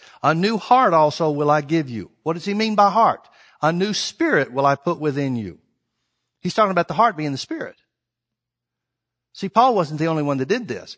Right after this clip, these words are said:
He got it from the Old Testament. "A new heart also will I give you, and a new spirit will I put within you, and I will take away the stony heart out of your flesh, and I will give you a heart of flesh."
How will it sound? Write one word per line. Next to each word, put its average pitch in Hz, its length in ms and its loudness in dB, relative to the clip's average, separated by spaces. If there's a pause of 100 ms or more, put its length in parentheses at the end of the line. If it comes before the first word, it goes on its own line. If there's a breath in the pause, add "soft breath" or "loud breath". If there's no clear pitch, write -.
He 190 140 -4
got 190 260 2
it 170 100 -8
from 160 160 -6
the 147 120 -2
Old 127 160 -2
Testament. - 420 -8 (1900 soft breath)
"A 151 80 -2
new 208 160 2
heart 214 280 6
also 180 280 2
will 165 160 2
I 160 100 4
give 143 200 -4
you, 180 140 0
and 160 80 0
a 151 60 0
new 170 160 0
spirit 233 420 0
will 160 100 4
I 160 60 8
put 165 240 -2
within 165 320 -2
you, 147 200 -2 (200 loud breath)
and 170 100 2
I 196 80 6
will 196 140 2
take 208 240 -2
away 190 160 2
the 170 80 -4
stony 254 380 -2
heart 175 260 2
out 170 120 4
of 147 100 -4
your 151 100 -2
flesh, 220 340 0
and 175 80 -4
I 165 60 2
will 160 160 -2
give 156 180 -2
you 160 140 0
a 160 80 0
heart 156 240 0
of 143 80 -14
flesh." - 520 -12